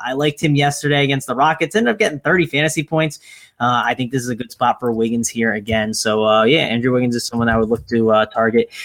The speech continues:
Jeff Teague is a little pricey for me. And again, like, I, I already like other guys at point guard, so I'm passing on Jeff Teague. No thanks.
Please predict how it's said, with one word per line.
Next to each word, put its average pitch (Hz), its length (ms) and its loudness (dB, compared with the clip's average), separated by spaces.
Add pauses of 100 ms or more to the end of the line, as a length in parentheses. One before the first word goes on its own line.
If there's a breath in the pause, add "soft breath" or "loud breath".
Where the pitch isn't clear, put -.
(140)
Jeff - 220 -2
Teague 185 260 4
is 170 100 2
a 196 40 4
little 262 160 4
pricey 196 380 0
for 202 80 -2
me. 196 140 4
And 175 120 2
again, 143 120 -2
like, 117 200 -6 (120)
I, 131 60 -2
I 143 120 -4
already 175 180 4
like 175 140 0
other 147 160 2
guys 139 220 2
at - 80 -6
point 139 200 -2
guard, 139 160 0
so 135 120 -6
I'm 127 180 -10
passing 131 420 -4
on 131 120 -2
Jeff 127 200 -6
Teague. 131 320 -6
No 123 140 -6
thanks. 120 420 -8